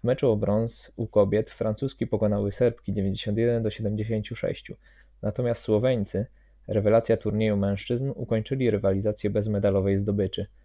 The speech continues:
Przegrali z Australijczykami dziewięćdziesiąt trzy do stu siedmiu. Nie da się jednak nie zauważyć, że Słowenia każdorazowo zdobywała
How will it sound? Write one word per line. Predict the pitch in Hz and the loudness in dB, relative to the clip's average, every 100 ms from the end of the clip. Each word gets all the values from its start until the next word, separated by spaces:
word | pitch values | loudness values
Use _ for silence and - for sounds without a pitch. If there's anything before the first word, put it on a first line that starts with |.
| - _ - | -20 _ -8
Przegrali | - 110 117 143 | -2 2 2 2
z | - | -2
Australijczykami | 104 - 110 107 104 107 104 113 123 110 | -4 -2 0 0 2 -2 0 -2 0 -2
dziewięćdziesiąt | 101 101 98 101 - | -2 -2 -2 -4 -6
trzy | - 147 | -4 -2
do | 127 104 | 0 -2
stu | - | -6
siedmiu. | - - 101 - - - _ _ _ - | -4 -2 -4 -10 -16 -20 _ _ _ 0
Nie | 147 | 4
da | 131 | 4
się | - 107 | 2 0
jednak | 104 104 101 | 0 2 0
nie | 107 104 | 2 2
zauważyć, | 98 101 117 113 110 | 2 2 0 -2 -4
że | 101 | -4
Słowenia | - 104 110 107 | -2 0 2 0
każdorazowo | - 104 104 101 101 117 123 110 | 0 -2 2 2 4 2 0 0
zdobywała | 104 98 104 107 104 | 0 -2 0 2 2